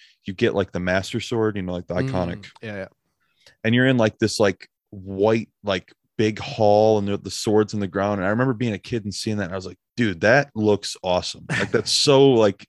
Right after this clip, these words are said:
Speaker 1: epic and all that." Um, so yeah, that's, that was really cool. And then the sequel was really weird. I don't know if you ever played
Speaker 2: Oh, yeah, Majora's
Speaker 1: Majora's
Speaker 2: Mask.
Speaker 1: Mask. Shit was kinda scary, dude.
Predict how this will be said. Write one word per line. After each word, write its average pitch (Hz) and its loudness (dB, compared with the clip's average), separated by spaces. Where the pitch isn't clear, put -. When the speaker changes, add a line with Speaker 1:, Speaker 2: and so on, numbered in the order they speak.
Speaker 1:
epic 104 -4
and 95 -10
all 87 -2
that." 85 -6
Um, 87 0
so 110 0
yeah, 92 2
that's, - -4
that 113 2
was 110 0
really 110 2
cool. 131 -4
And 123 -4
then 120 -4
the 113 -4
sequel 107 -4
was 92 -10
really 98 -4
weird. 92 -6
I 101 -10
don't 98 -6
know 98 -6
if - -8
you 104 0
ever 90 -4
played 92 -2
Speaker 2:
Oh, 101 -4
yeah, 92 -10
Majora's 101 -10
Speaker 1:
Majora's 98 2
Speaker 2:
Mask. 95 -12
Speaker 1:
Mask. - -20
Shit - 0
was 311 0
kinda 104 0
scary, 85 0
dude. 80 -6